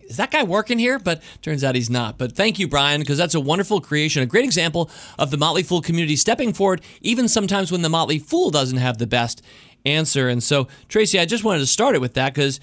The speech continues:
you were the one who referenced Brian's spreadsheet 'cause we said, "Hey, while we're taking something back, the old scorecard tool, let's put something forward, a solution people can use."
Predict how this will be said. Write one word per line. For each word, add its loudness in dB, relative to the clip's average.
you 0
were 4
the 2
one 2
who 4
referenced 0
Brian's -2
spreadsheet -4
'cause -4
we -2
said, -2
"Hey, -2
while -2
we're 0
taking -4
something -2
back, 0
the -4
old 0
scorecard -2
tool, 0
let's -8
put -2
something -2
forward, 2
a 0
solution -2
people -2
can 0
use." -2